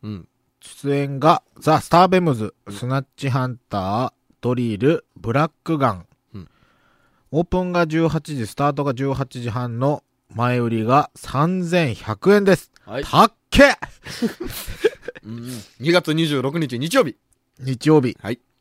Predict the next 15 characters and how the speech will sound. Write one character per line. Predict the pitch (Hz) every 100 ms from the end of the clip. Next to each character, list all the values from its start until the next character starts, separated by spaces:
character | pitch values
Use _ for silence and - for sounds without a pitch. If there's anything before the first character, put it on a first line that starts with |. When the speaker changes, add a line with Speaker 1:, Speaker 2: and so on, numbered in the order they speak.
| _ -
Speaker 1:
ダ | 110
ブ | 107
リ | 107
ュ |
ー |
ス | 104
タ | 107 101
ジ |
オ | 92
で | 73
す。 | - -
Speaker 2:
は | 98
い。 | 104 _ _ _ _ _ _ _ -
Speaker 1:
ぜ | 98 135
ひ、 | 127